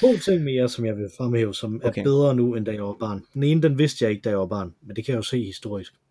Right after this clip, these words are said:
Speaker 1: Øh, øh, det er, at der er bedre øl. Og det synes jeg er væ-, væsentligt at nævne i vores podcast.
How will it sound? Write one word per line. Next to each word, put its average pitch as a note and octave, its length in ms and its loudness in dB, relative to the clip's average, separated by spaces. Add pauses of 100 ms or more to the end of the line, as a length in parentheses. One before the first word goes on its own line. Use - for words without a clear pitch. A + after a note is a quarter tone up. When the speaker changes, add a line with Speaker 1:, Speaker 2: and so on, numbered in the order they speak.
(160)
Speaker 1:
Øh, A2 320 -2
øh, G#2 460 -10 (120)
det - 20 -8
er, B2 120 -2
at - 60 -10
der A#2 60 -4
er G#2+ 40 -4
bedre A#2+ 300 2
øl. G#2 120 -8 (840)
Og B2 80 -6
det - 40 -2
synes C3 140 0
jeg C#3 60 4
er B2+ 60 2
væ-, B2+ 220 0
væsentligt B2+ 320 -4
at - 20 -6
nævne G#2+ 220 -6
i G#2 40 -8
vores G2+ 180 -10
podcast. - 500 -16